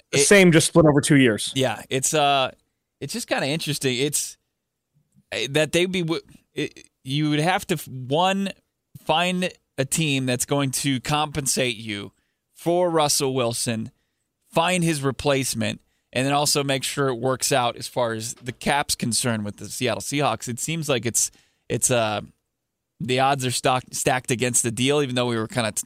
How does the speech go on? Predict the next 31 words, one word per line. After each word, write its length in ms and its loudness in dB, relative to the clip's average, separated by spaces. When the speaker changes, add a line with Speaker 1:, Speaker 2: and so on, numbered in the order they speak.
Speaker 2:
it 100 -2
was 160 -4
the 100 -16
big 280 -4
conversation 600 -2
yesterday. 440 -4
But 240 -4
I 140 0
don't 80 0
know. 140 0
I 100 0
mean, 300 -4
I 160 4
just, 300 -2
you 200 2
will 160 2
take 480 0
any 300 2
kind 320 0
of, 320 -4
of 140 0
the 100 2
other 180 2
three 300 -2
teams 500 0
in 100 0
the 100 0
division, 640 -2
any 380 -2
kind 500 -2
of 500 -2